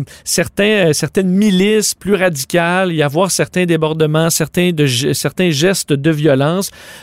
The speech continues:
Donc, euh, je pense que pour vous de voir ce qui s'est passé hier, c'était pas une complète surprise.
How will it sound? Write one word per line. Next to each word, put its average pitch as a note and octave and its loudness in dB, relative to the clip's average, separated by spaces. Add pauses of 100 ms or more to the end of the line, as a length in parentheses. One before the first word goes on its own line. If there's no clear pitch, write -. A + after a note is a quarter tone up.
Donc, G3+ 0
euh, G#2+ 2
je - -20
pense A3+ -6
que - -2
pour D3+ -6
vous D#3+ -4
de G3+ -6
voir E3 0
ce - -6
qui - -4
s'est E3 0
passé D3+ 0
hier, E3+ 0
c'était - -6
pas F#3+ 0
une D#3+ -2 (100)
complète D#3+ 0
surprise. D#3 -2